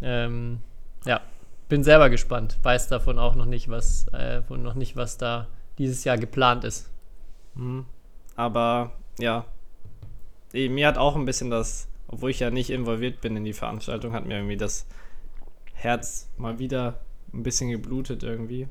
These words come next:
Speaker 2: weil ich weiß gar nicht, wie lange ist jetzt, war jetzt keine deutsche Jugendmeisterschaft. Ähm, sehr lange auf jeden Fall.
Speaker 1: Mhm.
Speaker 2: Äh,
Speaker 1: Also
Speaker 2: und
Speaker 1: die
Speaker 2: das
Speaker 1: letzte
Speaker 2: ex-
Speaker 1: wurde ja dann auch nach ver-, erstmaligen, glaub ich, Verschieben dann abgesagt, die nicht stattgefunden hat.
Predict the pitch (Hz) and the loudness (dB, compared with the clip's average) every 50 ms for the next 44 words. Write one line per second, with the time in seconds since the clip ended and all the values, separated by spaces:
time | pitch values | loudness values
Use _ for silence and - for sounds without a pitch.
0 | - - - - 113 107 104 107 107 110 110 - - - - - - - - - | -8 -8 -8 -6 -4 -4 -4 -2 -4 -4 -4 -6 -8 -10 -10 -10 -12 -10 -8 -10
1 | - - - - - - - - 131 120 - 131 120 110 117 127 143 151 156 151 | -10 -10 -10 -12 -10 -8 -6 -6 -6 -4 -4 -4 -4 -2 -2 0 0 2 2 2
2 | 143 139 - - 147 131 123 117 131 135 131 - - 143 127 120 127 127 123 - | 0 -2 -2 -2 -2 -2 0 0 0 0 0 0 -2 -2 -2 0 0 -2 -2 -2
3 | 127 127 135 151 139 131 139 139 - - - - 151 - - - - - - - | -2 -4 -4 -2 -2 -2 -4 -4 -4 -6 -6 -6 -6 -6 -6 -8 -10 -12 -14 -14
4 | - - - - - 120 110 113 113 110 110 117 117 - - - - - - 113 | -14 -12 -12 -8 -6 -6 -4 -4 -4 -4 -4 -4 -4 -4 -4 -6 -8 -8 -6 -4
5 | 117 123 131 139 156 165 185 165 160 151 - 165 165 160 - - 175 190 196 196 | -2 0 0 0 0 0 -2 -4 -4 -4 -4 -6 -6 -6 -6 -6 -6 -6 -6 -6
6 | - - 170 156 139 123 110 113 135 139 139 - - - - - - - - 143 | -6 -8 -8 -8 -6 -8 -6 -6 -6 -6 -8 -8 -10 -12 -12 -10 -8 -4 -4 -2
7 | 127 123 120 120 123 139 139 - - - - 123 139 143 135 139 139 131 135 127 | -2 0 0 2 2 2 2 0 -2 -2 0 2 4 4 6 6 6 6 4 4
8 | 123 123 135 131 135 127 123 127 - - - - - 131 127 - 123 131 131 127 | 4 2 2 2 2 2 0 0 -2 -4 -8 -6 -4 -4 -4 -2 0 -2 -2 -2
9 | - - 139 131 131 127 131 123 127 123 123 - - - 123 - - 165 156 147 | -2 -2 -2 0 0 0 -2 -2 -2 -4 -4 -6 -6 -8 -6 -4 -2 -2 -2 -2
10 | 147 135 131 127 123 139 - - - 156 139 151 147 147 151 147 - - 127 135 | -2 -4 -6 -4 -4 -4 -4 -4 -4 -2 0 2 2 2 0 -2 -4 -6 -4 -4
11 | 147 - - - 151 139 135 - 156 127 - 143 135 139 139 131 139 135 - | -6 -6 -4 -4 -4 -4 -4 -6 -8 -8 -6 -6 -6 -4 -4 -4 -4 -6 -8